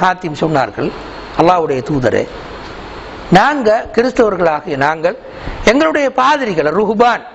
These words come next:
என்று சொல்லக்கூடிய எங்களுடைய தலைவர்களை நாங்க வணங்கல்லே, நின்று வணங்கல்லே, அப்ப எப்படி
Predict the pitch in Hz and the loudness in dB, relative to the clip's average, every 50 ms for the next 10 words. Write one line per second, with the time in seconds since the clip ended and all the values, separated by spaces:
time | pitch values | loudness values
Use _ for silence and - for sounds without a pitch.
0 | - - 156 156 - 190 202 202 190 190 202 185 180 175 208 226 214 190 175 156 | -12 -6 -4 2 4 4 4 4 2 0 0 2 2 2 2 2 2 2 0 0
1 | 156 - 160 180 185 165 151 131 110 - 160 202 285 - - - - - - - | 2 2 0 2 2 0 -2 0 0 0 0 0 0 -2 -10 -14 -14 -12 -12 -6
2 | - - 170 185 226 226 220 202 220 240 277 320 320 302 269 240 220 208 185 165 | 2 4 4 4 4 2 2 2 2 0 0 -2 0 0 0 0 0 0 0 0
3 | 135 - - - - - - - - - - 175 185 220 202 233 185 180 180 208 | -2 -4 -6 -8 -8 -10 -10 -12 -8 0 4 4 4 6 4 4 4 2 2 2
4 | 233 226 220 196 180 175 160 147 139 - - - - - - - - - - - | 0 0 0 0 2 0 0 0 -4 -8 -8 -10 -10 -10 -12 -12 -14 -14 -14 -14
5 | - - - - - - - 160 190 202 190 - 330 | -14 -14 -12 -6 0 0 2 4 4 2 4 2 0